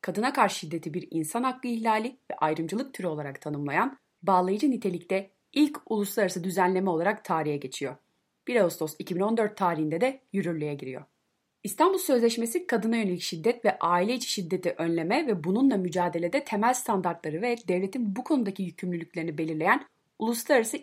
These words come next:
insan hakları sözleşmesi olarak tanımlanıyor. Türkiye on bir Mayıs iki bin on birde sözleşmeyi ilk imzalayan ve yirmi dört Kasım iki bin on birde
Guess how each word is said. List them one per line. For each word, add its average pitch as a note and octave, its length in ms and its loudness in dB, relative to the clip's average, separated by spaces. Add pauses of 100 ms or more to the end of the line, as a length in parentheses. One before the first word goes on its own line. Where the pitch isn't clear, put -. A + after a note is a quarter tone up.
insan A3 320 0
hakları A3+ 300 0
sözleşmesi F3 560 -2
olarak D#3 280 -2
tanımlanıyor. D3+ 500 -4 (520)
Türkiye D#4 580 2 (120)
on D4 200 6
bir A#3 80 2
Mayıs F3 280 0
iki - 180 -10
bin F#3 80 0
on G3 180 2
birde E3+ 360 0 (100)
sözleşmeyi G3 720 -2
ilk B3+ 220 -2
imzalayan F3 640 2 (140)
ve F#3+ 40 -2
yirmi F#3 260 0
dört C4+ 180 4
Kasım - 280 -4
iki - 200 -8
bin F3+ 60 -2
on A#3+ 180 4
birde G3+ 340 2